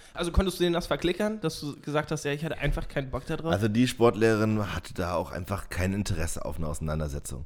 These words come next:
Speaker 1: <laughs> Ach so, okay.
Speaker 2: So, da war, das war, da war überhaupt kein Elan für diese Tätigkeit als Sportlehrer.
Speaker 1: Ja gut,
Speaker 2: Und,
Speaker 1: aber das merkt
Speaker 2: ähm,
Speaker 1: man auch an der
Speaker 2: ich hab
Speaker 1: Prüfung.
Speaker 2: dann ab der neunten Klasse oder zehnten Klasse hab ich nie wieder eine Note in Bodenturnen oder Geräteturnen bekommen,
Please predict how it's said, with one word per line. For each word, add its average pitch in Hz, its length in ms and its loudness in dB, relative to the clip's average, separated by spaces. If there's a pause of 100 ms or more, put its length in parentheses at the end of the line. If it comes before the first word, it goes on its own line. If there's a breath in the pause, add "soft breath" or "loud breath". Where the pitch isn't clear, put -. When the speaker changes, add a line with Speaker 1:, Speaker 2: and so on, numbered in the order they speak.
(100)
Speaker 1:
<laughs> - 120 -4
Ach 160 100 2
so, 135 160 0
okay. - 140 -10
Speaker 2:
So, 95 160 6
da 98 200 6
war, 98 160 6
das 101 280 6
war, 110 100 10
da 107 320 8
war 117 100 10
überhaupt 123 520 6
kein 107 380 4
Elan 90 420 0
für 95 160 -4
diese 85 260 -2
Tätigkeit 87 640 2
als - 180 2
Sportlehrer. 80 600 0 (180 loud breath)
Speaker 1:
Ja 143 180 2
gut, 143 140 4
Speaker 2:
Und, 117 160 10
Speaker 1:
aber 147 80 6
das 160 60 8
merkt - 160 10
Speaker 2:
ähm, - 40 2
Speaker 1:
man 160 100 4
auch 151 120 4
an 143 60 4
der 139 120 2
Speaker 2:
ich - 140 8
hab 131 80 12
Speaker 1:
Prüfung. 131 180 10
Speaker 2:
dann - 20 4
ab - 260 4
der 123 100 6
neunten 120 340 8
Klasse 127 360 4
oder 110 120 8
zehnten 127 320 4
Klasse 127 320 6
hab 104 100 4
ich - 200 -2 (240 loud breath)
nie 135 240 8
wieder 131 220 8
eine 113 280 6 (140)
Note 123 320 4
in 110 240 2
Bodenturnen 120 580 6
oder 101 80 4
Geräteturnen 95 720 2
bekommen, 95 440 -2